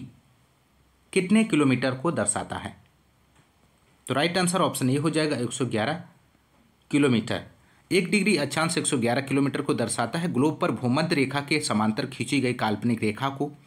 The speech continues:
रेखाओं को अक्षांश रेखाएं कहते हैं। अक्षांश रेखाओं की कुल संख्या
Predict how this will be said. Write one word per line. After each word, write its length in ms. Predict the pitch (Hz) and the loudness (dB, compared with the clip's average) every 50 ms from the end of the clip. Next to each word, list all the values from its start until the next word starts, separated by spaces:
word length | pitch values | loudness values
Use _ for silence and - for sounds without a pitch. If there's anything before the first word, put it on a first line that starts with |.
| - _ _ _ - - - - _ - - | -20 _ _ _ -20 -20 -20 -20 _ -6 -2
रेखाओं 360 | 123 123 120 - - 151 165 | -2 -2 0 0 0 0 2
को 120 | 175 175 | 2 0
अक्षांश 560 | 127 113 113 - - 123 123 131 127 - - - | 0 0 0 -2 0 0 0 0 0 -2 -2 0
रेखाएं 380 | 107 113 104 107 - 127 139 135 | 0 -2 -2 0 0 -2 0 0
कहते 240 | 151 139 139 - 165 | -2 -2 -2 -2 -2
हैं। 160 | 160 180 190 - - - - - | -2 -4 -6 -8 -18 -20 -10 -4
अक्षांश 420 | - 127 127 - 185 190 185 - | -4 -4 0 2 2 2 2 2
रेखाओं 320 | 160 151 147 - - 165 170 | 0 0 0 0 0 -2 0
की 120 | 175 175 | 0 -2
कुल 200 | 160 - 139 131 | 0 0 0 0
संख्या 380 | 131 143 135 123 131 151 156 | 2 2 0 -2 -2 -4 -6